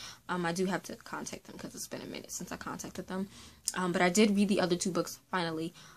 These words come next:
um, and I have them here. So the first one is How to Pray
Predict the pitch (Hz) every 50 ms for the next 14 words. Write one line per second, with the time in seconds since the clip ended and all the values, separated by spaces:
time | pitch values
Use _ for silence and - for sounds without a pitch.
0 | - _ - - 147 160 165 165 170 185 - - - 180 175 - - 180 - -
1 | 185 202 208 208 254 254 208 208 175 180 190 196 - - - - - - - -
2 | 233 220 214 - 208 226 220 - - 254 277 277 - - 240 240 240 - - 190
3 | 202 196 202 - - 190 202 202 - 220 - 226 196 175 180 196